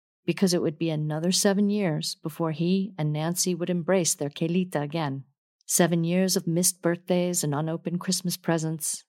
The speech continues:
of living with ripped open hearts that bled out but would not mend. Seven years of searching for her, wondering if she was being cared for with the love equal to their own.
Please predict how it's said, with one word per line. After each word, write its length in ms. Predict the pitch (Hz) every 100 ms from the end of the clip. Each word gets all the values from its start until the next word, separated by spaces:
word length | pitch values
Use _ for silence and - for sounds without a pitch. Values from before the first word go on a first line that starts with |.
| _ _ -
of 140 | 170
living 460 | 180 190 196 175 160
with 160 | 170
ripped 400 | 175 170 208 202 -
open 380 | 196 196 185
hearts 500 | 175 170 190 196 -
that 260 | - 160 156
bled 320 | 170 180 190
out 300 | 190 190 190
but 240 | - - 160
would 220 | 185 175
not 200 | 165 -
mend. 480 | 165 160 165 165 - _ _ _ _ _ _ _ -
Seven 420 | - 208 208 196
years 300 | 202 202 185
of 80 | 175
searching 540 | - 196 196 202 190
for 280 | 185 180 185
her, 300 | 190 190 - _ -
wondering 420 | 165 180 185 185
if 100 | 180
she 160 | -
was 200 | 180 190
being 260 | 151 180 180
cared 420 | 180 156 156 170
for 200 | - 180
with 180 | 170 180
the 100 | 170
love 340 | 165 170 165 -
equal 320 | 180 180 190
to 180 | 185 190
their 240 | 180 175
own. 420 | 160 170 165 170